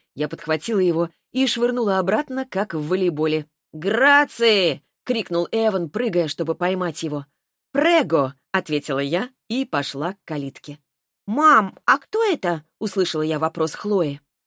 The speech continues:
Слоан смотрела, как я закрываю калитку, а потом махнула рукой детям, чтобы они вышли из бассейна. "Пойдите сюда, присядьте оба, и я объясню вам, кто это". Я обернулась, поднимаясь по холму,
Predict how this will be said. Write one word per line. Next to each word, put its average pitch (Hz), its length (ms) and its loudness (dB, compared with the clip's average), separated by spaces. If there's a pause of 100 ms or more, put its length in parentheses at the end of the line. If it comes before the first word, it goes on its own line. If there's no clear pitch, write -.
(160)
Слоан 175 420 0
смотрела, 151 520 -6
как 139 160 -10
я 151 160 -2
закрываю 139 420 -6
калитку, 175 500 -6 (400)
а 208 80 -8
потом 202 280 -2
махнула 202 440 -2
рукой 175 300 0
детям, 220 380 -4 (180)
чтобы 196 300 -2
они 185 240 -2
вышли 156 360 -4
из 156 120 -4
бассейна. 143 540 -8 (520)
"Пойдите 185 420 0
сюда, 170 400 -2 (380)
присядьте 214 560 0
оба, 165 280 2 (480)
и 240 40 0
я 214 340 0
объясню 180 580 -2
вам, 139 160 -2
кто 160 240 -4
это". 151 320 -6 (800)
Я 170 180 -2
обернулась, 175 640 0
поднимаясь 156 560 -4
по 156 140 -8
холму, 175 420 -2